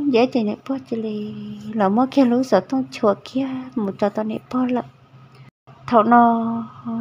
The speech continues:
chị nè bỏ, đúng Giê-xu, chị thọ thế dụ, ô, họ lựa dụ nhân chó, dụ tụt gì. Chị,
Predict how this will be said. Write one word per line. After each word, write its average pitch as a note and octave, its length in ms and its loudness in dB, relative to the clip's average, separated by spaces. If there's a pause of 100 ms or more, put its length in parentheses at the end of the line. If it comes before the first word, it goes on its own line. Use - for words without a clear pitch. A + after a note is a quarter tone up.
(120)
chị G#3+ 160 4
nè G#3 140 2 (140)
bỏ, C4 300 -2 (320)
đúng B3 260 4
Giê-xu, C4 720 2 (280)
chị G3+ 120 2
thọ A3+ 240 0
thế C4+ 220 2
dụ, G#3 160 2
ô, A3 100 2
họ B3 160 0
lựa B3 140 2
dụ G#3 160 -2
nhân G#3+ 200 -4
chó, C#4+ 420 2 (300)
dụ C#4+ 380 -2
tụt G3+ 160 -4
gì. - 220 -10 (1200)
Chị, A#3+ 80 4